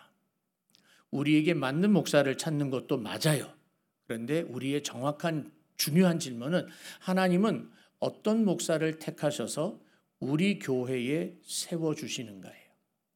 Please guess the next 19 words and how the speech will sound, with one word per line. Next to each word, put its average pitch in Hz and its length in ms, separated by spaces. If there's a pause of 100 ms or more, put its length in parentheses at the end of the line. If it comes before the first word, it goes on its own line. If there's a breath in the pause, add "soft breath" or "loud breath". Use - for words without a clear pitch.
(240)
차이점이 131 500
조금 143 320
있을 123 260
수 - 180
있겠지요. 110 600 (1800 loud breath)
우리가 170 300
알고 170 280
있고 147 500 (480)
또 151 140
최소한 180 440
우리 156 180
교회 147 220
성도들이라면 165 1040 (320 loud breath)
이미 165 280
믿고 156 380
있는 175 320
것이 139 320
하나 139 220
있는데 113 560